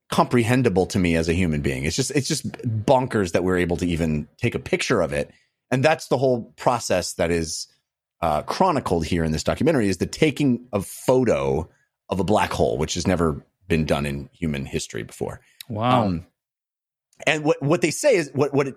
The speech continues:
Speaker 1: takes to take a picture of a black hole that is that far away is a, a telescope the size of Earth, right? Which we don't have and can't make.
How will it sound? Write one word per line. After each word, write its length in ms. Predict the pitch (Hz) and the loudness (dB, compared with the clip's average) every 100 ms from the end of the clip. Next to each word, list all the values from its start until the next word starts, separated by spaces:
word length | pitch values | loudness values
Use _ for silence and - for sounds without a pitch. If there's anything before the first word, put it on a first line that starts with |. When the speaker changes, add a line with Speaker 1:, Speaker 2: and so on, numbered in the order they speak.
| _ | _
Speaker 1:
takes 360 | - 240 247 - | 0 0 0 -10
to 360 | - 151 123 123 _ _ - | -2 0 0 -2 _ _ -2
take 180 | 175 | 0
a 40 | 143 | 0
picture 360 | - 202 156 | 0 0 2
of 80 | 127 | 2
a 60 | 117 | 2
black 240 | 117 113 | 2 2
hole 160 | - 147 | 2 2
that 120 | 107 | 2
is 100 | 95 | 2
that 200 | 117 107 | 2 2
far 220 | - 107 | 2 2
away 500 | 98 139 110 80 85 - _ _ _ - | 4 4 4 2 -2 -4 _ _ _ -2
is 360 | 139 135 117 - | 0 0 -2 -2
a, 640 | 113 113 110 107 107 104 - _ _ - | 2 2 2 2 2 0 -4 _ _ -6
a 240 | 98 113 | -2 -2
telescope 760 | - 180 185 - 107 87 90 - | 0 2 2 0 0 0 -2 -6
the 180 | 95 120 | -2 -2
size 500 | - - 139 135 113 | 0 0 2 2 2
of 140 | 98 107 | -2 0
Earth, 460 | 80 62 - - _ _ _ _ _ _ | 0 -2 -12 -20 _ _ _ _ _ _
right? 240 | 82 87 - _ _ - | 0 0 -2 _ _ -2
Which 420 | 110 107 - - _ - | -2 -2 -8 -12 _ -10
we 260 | 78 85 | -6 -2
don't 200 | 92 120 | 0 0
have 380 | 107 85 95 117 - | 0 0 0 -2 -2
and 160 | 104 | -4
can't 240 | - 165 - | 0 -2 0
make. 380 | 185 - - | 0 -2 -14